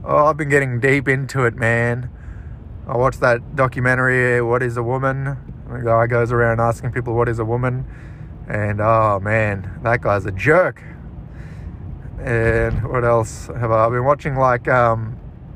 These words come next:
um, uh, Congress hearings in America. So they've been, like, hiring all these, like, judges and that. And there's a judge they hired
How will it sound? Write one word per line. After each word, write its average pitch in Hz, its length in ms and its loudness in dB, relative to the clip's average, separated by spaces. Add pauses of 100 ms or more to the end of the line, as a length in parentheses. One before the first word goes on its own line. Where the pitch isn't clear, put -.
(800)
um, 113 720 2 (1160)
uh, 104 680 2
Congress 143 640 2
hearings 147 520 2
in 143 120 -2
America. 160 540 2 (420)
So - 120 -6
they've 123 140 4
been, 123 100 0
like, 117 160 2
hiring 127 440 2
all 127 200 2
these, 120 200 -2
like, 117 180 0
judges 123 500 0
and 127 160 -2
that. 135 200 2 (840)
And 117 160 -4
there's 117 160 2
a 120 80 -2
judge 123 360 2
they 120 200 2
hired 117 640 0